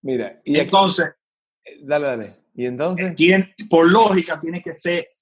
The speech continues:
Speaker 2: más destructivo un gobierno cuando el jefe de gobierno es un Mayweather que tiene que tener sofá al lado, que otro que es más intelectual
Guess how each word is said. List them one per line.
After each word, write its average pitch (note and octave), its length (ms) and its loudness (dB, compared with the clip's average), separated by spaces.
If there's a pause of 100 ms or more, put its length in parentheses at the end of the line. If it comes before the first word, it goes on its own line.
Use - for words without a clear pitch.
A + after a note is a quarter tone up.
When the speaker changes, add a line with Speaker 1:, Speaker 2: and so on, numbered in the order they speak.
(140)
Speaker 2:
más D#3+ 300 2
destructivo F3+ 580 0
un F3 80 -4
gobierno D#3+ 560 -2
cuando C#3 240 -6
el C3 120 -8
jefe E3 380 -6
de D#3 80 -6
gobierno C3 640 -6 (320)
es C#3+ 140 0
un E3 120 2
Mayweather D#3+ 540 0
que C#3+ 100 -6
tiene D3 180 -4
que D3+ 100 -4
tener D3 180 -4
sofá D3 300 2
al D3 240 2
lado, B2+ 360 2 (440)
que D3+ 180 0
otro D#3+ 760 0 (280)
que D3 340 -8
es D#3 160 -6
más F3 160 -2
intelectual G3+ 800 2